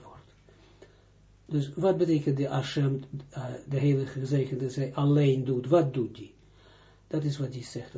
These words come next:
gaat hij ons helpen. Amarlo, hij zei tegen hem, dus die Rabbi Pinchas antwoordde aan, zei tegen Rabbi Shimon, "Hey, nog een, het is niet zo.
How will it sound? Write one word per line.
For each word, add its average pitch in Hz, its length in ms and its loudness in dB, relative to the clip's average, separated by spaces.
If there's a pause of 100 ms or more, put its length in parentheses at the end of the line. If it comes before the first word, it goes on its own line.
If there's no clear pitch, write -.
(140)
gaat 127 260 -10
hij 120 100 -8
ons 123 360 -10 (260)
helpen. - 560 -12
Amarlo, 214 840 8
hij 233 260 2
zei 254 320 2
tegen 160 380 4
hem, 123 300 0 (800)
dus 151 240 -2
die 160 180 6
Rabbi 170 260 6
Pinchas 180 540 2
antwoordde 160 560 0
aan, 147 380 -2 (200)
zei 180 300 4
tegen 139 380 -2
Rabbi 127 220 -4
Shimon, 117 380 -12 (480)
"Hey, 180 200 -6
nog 233 300 -4
een, 233 180 0
het 175 160 2
is 190 120 2
niet 233 280 0
zo. 220 440 -4